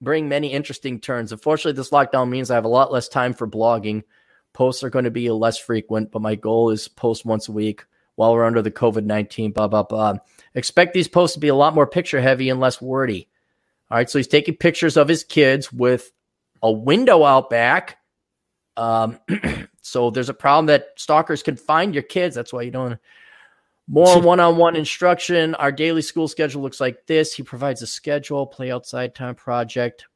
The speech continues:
Speaker 1: With all the school time, trying to re-, maintain some level of quality over home cooked food, delicious. So he made, he made a dinner. Great one.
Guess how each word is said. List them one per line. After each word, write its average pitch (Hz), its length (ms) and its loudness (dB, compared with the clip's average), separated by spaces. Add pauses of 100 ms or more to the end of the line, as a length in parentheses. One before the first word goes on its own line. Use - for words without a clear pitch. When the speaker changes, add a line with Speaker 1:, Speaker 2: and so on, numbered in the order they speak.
(200)
Speaker 1:
With 139 240 -14
all 135 160 0
the 127 80 -4
school 135 260 -4
time, 131 240 -6
trying 127 220 -6
to 127 40 -4
re-, 127 260 -2
maintain 123 420 -4
some 120 160 -8
level 123 180 0
of 107 80 -10
quality 120 300 4
over 110 100 -6
home 117 160 -4
cooked - 260 -8
food, 117 220 -8
delicious. 110 460 -8
So 110 80 -6
he 110 80 -2
made, 113 320 -2
he 117 140 -6
made 113 200 4
a 107 60 4
dinner. 113 500 0 (920)
Great 294 280 4
one. 139 280 4